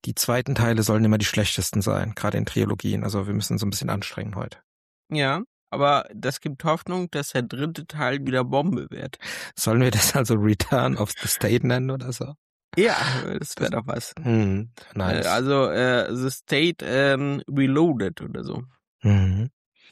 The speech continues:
Speaker 1: Ja, aber erstmal, was reloaden wir? Ich glaub, wir, wir sollten uns vielleicht auch mal ein bisschen vorstellen, was wir hier überhaupt machen.
Speaker 2: Ja, sehr gut. Das war nämlich auch ein Feedback vom letzten Mal.
Speaker 1: Hm. Erzähl mir.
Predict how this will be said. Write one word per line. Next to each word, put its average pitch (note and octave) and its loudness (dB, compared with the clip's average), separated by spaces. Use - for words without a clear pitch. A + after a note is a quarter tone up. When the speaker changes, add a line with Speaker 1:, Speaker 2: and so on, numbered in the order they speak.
Speaker 1:
Ja, B2+ 2
aber A#2+ 2
erstmal, A2+ 0
was C#3+ -2
reloaden G2+ 2
wir? F#2+ -4
Ich - -16
glaub, A2+ -6
wir, A2+ -6
wir G#2 -4
sollten A#2+ -6
uns F#2 -4
vielleicht - -2
auch G2+ -4
mal G2+ 0
ein G#2 0
bisschen - -6
vorstellen, G#2+ -2
was G2+ -6
wir F#2+ -4
hier G2 0
überhaupt F#2+ -4
machen. G#2+ -4
Speaker 2:
Ja, - -8
sehr C3 0
gut. G#3 2
Das - -2
war D3+ 2
nämlich D#3 0
auch G#2+ 0
ein A2+ -4
Feedback - -4
vom B2 -2
letzten D3 -4
Mal. - -12
Speaker 1:
Hm. A#2 2
Erzähl - 0
mir. F#2+ 0